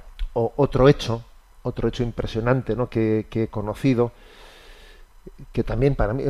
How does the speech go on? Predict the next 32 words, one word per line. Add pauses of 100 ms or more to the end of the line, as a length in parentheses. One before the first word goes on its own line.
(160)
a
veces
las
redes
sociales
te
llevan
a
conocer, (760)
ah, (100)
pues,
pues
perlas
preciosas
que
desconocías.
Entonces,
he,
he
conocido (600)
el
testimonio
de
una,
de
una
joven
de
Nigeria (460)
llamada
Débora
Samuel.